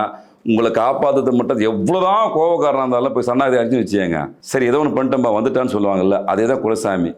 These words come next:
பிரச்சனை என்ன உங்களுக்கு வாழ்க்கையில ஒரு விஷயம் தெரிஞ்சுன்னு வச்சுக்கோங்க. இப்ப நான் உங்களுக்கு சொல்றேன், உங்களுக்கு எதுக்குமே ஒரு கே-, கே-, நிறைய கேள்வி இருக்குது, விடையே தெரியல அப்படின்னா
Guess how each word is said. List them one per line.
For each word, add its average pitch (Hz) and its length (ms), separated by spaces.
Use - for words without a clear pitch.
பிரச்சனை 208 460
என்ன 220 180
உங்களுக்கு 151 320
வாழ்க்கையில 143 280
ஒரு 120 100
விஷயம் 120 220
தெரிஞ்சுன்னு 120 360
வச்சுக்கோங்க. 95 380
இப்ப 92 160
நான் 101 100
உங்களுக்கு 95 200
சொல்றேன், 110 300
உங்களுக்கு 135 320
எதுக்குமே 185 320
ஒரு 190 160
கே-, 120 360
கே-, 117 140
நிறைய 170 340
கேள்வி 175 240
இருக்குது, 139 240
விடையே 165 320
தெரியல 147 380
அப்படின்னா 110 340